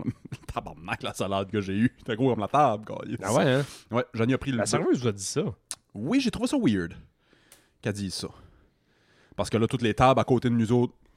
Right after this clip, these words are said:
Speaker 1: on checkait qu'est-ce qu'on avait. <laughs> Ça, moi, ça, ça me met mal en partant.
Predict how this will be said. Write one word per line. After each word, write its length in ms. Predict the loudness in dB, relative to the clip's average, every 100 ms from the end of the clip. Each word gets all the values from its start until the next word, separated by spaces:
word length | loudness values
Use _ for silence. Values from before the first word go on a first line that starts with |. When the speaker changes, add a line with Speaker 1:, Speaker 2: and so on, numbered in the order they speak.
| _ -20 -20 -20 _
Speaker 1:
on 180 | -2 0
checkait 280 | 2 2 2
qu'est-ce 160 | 0
qu'on 140 | 0 0
avait. 280 | 0 -2 -6 -4
<laughs> 60 | -4 -2 -6 -12 -14 -16 -2 0 0 -8 -20 -20 -10 -4 -4
Ça, 220 | -4 0 0 -2
moi, 160 | -6 -6
ça, 160 | -6 -4
ça 140 | -4
me 40 |
met 120 | -4 -4
mal 400 | -4 -4 -4 -6
en 120 | -6
partant. 460 | -10 -8 -6 -6